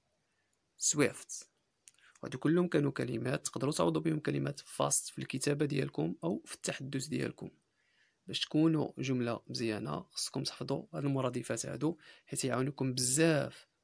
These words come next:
في الرايتين، باش ما يكونش تكرار بزاف في الباراغراف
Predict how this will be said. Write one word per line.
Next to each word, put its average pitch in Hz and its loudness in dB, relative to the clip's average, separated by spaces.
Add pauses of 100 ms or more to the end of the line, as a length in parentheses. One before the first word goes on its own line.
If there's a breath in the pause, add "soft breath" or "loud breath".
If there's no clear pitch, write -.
(100)
في - -4
الرايتين، 117 0 (1040)
باش 139 0
ما 131 2
يكونش 143 2 (160)
تكرار 123 2
بزاف 127 -4
في - -10
الباراغراف 127 0